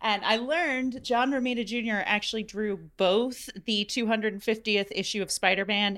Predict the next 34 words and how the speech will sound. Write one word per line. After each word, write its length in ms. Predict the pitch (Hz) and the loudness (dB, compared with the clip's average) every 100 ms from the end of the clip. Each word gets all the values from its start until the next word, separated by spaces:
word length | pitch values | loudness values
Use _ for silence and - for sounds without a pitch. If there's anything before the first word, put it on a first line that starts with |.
| - | -2
and 260 | 175 185 | -2 -2
the 40 | 185 | -4
two 180 | - | -4
hundred 400 | 208 190 190 185 | -2 0 -2 -4
fiftieth 400 | 202 185 196 180 | -6 -4 -2 -2
issue 260 | - - 190 | -2 -6 -4
of 120 | 170 | -2
Daredevil. 560 | 180 160 185 208 277 - - - - - - | 0 2 2 0 -2 -6 -16 -16 -14 -16 -4
And 520 | - 214 208 208 202 202 | 4 6 8 6 4 -2
for 760 | - 233 202 208 202 196 185 - | 2 4 6 6 4 4 2 -2
Daredevil, 600 | 196 262 349 254 185 190 | 4 6 8 6 6 4
it 140 | - 202 | 2 0
was 200 | 196 - | -2 -2
his 180 | 196 - | -4 -4
first 520 | 220 202 202 - - | -4 -2 -4 -6 -6
issue 800 | 208 202 - 202 190 185 185 180 - | -8 -6 -8 -6 -6 -6 -8 -10 -4
on 640 | 180 170 175 175 175 170 - - | -4 -2 0 -2 -2 -6 -10 -12
the 140 | 165 | -8
book, 440 | 143 262 147 - - - | 2 4 4 0 -10 -8
which 400 | 190 170 170 - | -2 0 -2 -6
was 400 | 185 170 165 - | -2 -2 -2 -4
super 320 | - 185 180 | -6 -6 -6
fun. 340 | 170 165 156 151 | -4 -2 -2 -2
And 160 | 160 170 | -4 -4
that 120 | 165 | -2
was 280 | 175 170 - | -4 -4 -8
during 600 | 165 185 175 175 175 165 | -4 -2 0 0 -2 -6
the 420 | 170 165 165 160 - - - | -4 -2 -2 -4 -12 -16 -10
Ann 240 | - 185 165 | -4 -4 -2
Nocenti 520 | 160 254 254 254 233 | -2 2 2 2 -4
time. 600 | 226 226 214 208 202 202 185 | -2 2 4 2 2 -2 -2
And 580 | - 180 175 180 175 165 - | 0 2 2 2 -2 -8 -2
then 480 | 185 175 175 175 - | 2 4 2 -2 -6
on 520 | 180 170 165 165 165 | -4 -2 -2 -6 -10